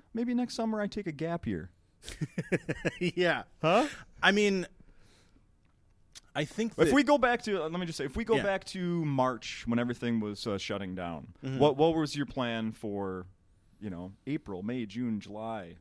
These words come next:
Speaker 1: August? What, what, what was it supposed to look like?
Speaker 2: I mean, I'm not really chomping at the bit to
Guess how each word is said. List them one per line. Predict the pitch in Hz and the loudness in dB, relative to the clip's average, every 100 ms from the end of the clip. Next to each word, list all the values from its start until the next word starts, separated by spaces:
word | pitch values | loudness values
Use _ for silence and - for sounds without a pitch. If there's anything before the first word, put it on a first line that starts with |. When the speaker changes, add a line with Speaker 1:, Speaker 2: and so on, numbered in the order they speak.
| - | -10
Speaker 1:
August? | 113 107 80 - - - | -8 -8 -12 -20 -20 0
What, | 151 147 | 0 2
what, | 190 151 131 - - | 0 0 -14 -16 0
what | 165 196 | 2 2
was | 180 | 0
it | 156 | -2
supposed | 143 151 143 110 | 2 4 2 -4
to | |
look | 90 85 | -6 -8
like? | 71 - - - - _ - - - - - | -14 -16 -20 -20 -20 _ -20 -20 -20 -10 -4
Speaker 2:
I | |
mean, | 190 208 | 0 0
I'm | 180 254 | 0 -2
not | 254 269 277 - | -2 -2 -4 -6
really | 135 147 160 160 147 131 - _ - | -4 0 2 2 2 0 -6 _ -10
chomping | - - 127 127 131 135 123 | -8 -4 0 0 -2 -4 -4
at | 117 | -2
the | 113 | -4
bit | 98 82 113 113 117 110 _ _ _ | -6 -8 -2 0 0 -2 _ _ _
to | - - 104 101 98 98 92 92 87 | -10 -6 -4 -4 -2 -2 -2 -4 -6